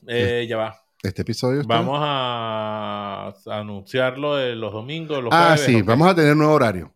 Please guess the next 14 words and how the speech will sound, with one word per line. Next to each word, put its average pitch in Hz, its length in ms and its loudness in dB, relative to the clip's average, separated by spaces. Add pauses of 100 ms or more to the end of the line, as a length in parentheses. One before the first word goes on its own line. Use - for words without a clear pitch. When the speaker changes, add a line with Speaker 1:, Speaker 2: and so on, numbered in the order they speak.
(100)
Speaker 2:
Vamos 110 200 0
a 147 60 2
tener 107 200 -2
nuevo 120 160 0
horario. 143 480 -4
Speaker 1:
Exactamente. 107 540 -10
Speaker 2:
Nuestro 113 240 -2
nuevo 110 220 0
horario 143 640 4
lo 117 140 4
hemos 120 160 2
decidido 120 440 0
tempranero 117 600 -4 (300)
hoy. 135 340 0